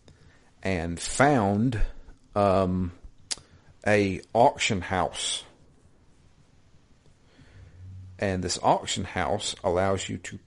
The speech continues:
purchase stuff via an auction, stuff that you may have missed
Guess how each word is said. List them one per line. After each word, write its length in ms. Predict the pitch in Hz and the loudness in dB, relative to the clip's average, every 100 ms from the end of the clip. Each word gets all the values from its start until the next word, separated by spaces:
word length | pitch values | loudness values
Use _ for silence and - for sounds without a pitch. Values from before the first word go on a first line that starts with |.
| - | -4
purchase 460 | 175 - - 90 | -2 -2 -4 -4
stuff 720 | - - - 104 117 - - - - - _ - - | -2 -2 0 -2 -2 -8 -10 -20 -20 -20 _ -20 -20
via 380 | - 98 92 | -6 -2 0
an 120 | 87 - | -2 -2
auction, 640 | 110 110 - - 104 90 - - - - - - | -2 -2 -4 -10 -10 -12 -14 -20 -20 -20 -20 -20
stuff 380 | - - 151 139 | -10 0 2 2
that 220 | 123 - | -2 -2
you 80 | 120 | -2
may 220 | 107 107 | 0 2
have 240 | 104 110 95 | 4 2 2
missed 720 | 98 101 110 85 - - - | 0 4 4 2 -4 -8 -12